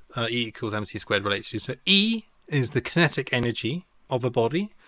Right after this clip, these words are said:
Let's say you're floating through space. Um, so your kinetic energy will be equal to your mass of your body, um, as well as the speed of, or times the speed of light squared.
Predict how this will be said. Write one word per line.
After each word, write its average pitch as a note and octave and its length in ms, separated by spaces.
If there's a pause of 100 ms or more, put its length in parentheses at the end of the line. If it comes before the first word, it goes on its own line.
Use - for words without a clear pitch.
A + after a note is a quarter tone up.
(220)
Let's C3+ 160
say B2+ 100
you're A2+ 120
floating A#2+ 400
through G#2+ 200
space. - 440 (600)
Um, A2+ 440 (220)
so - 140
your C3 260
kinetic F#3+ 480
energy D#3 540 (160)
will A#2+ 100
be B2+ 220
equal D#3+ 340
to B2+ 140
your A#2 160
mass F3 680
of A#2+ 160
your B2+ 80
body, B2+ 400 (840)
um, B2 600
as C3 180
well C3+ 160
as B2+ 280 (100)
the C3 80
speed A#2+ 380
of, A#2 200
or A#2 160
times B2+ 440
the A#2 80
speed A2 280
of G#2 100
light G#2 360
squared. - 560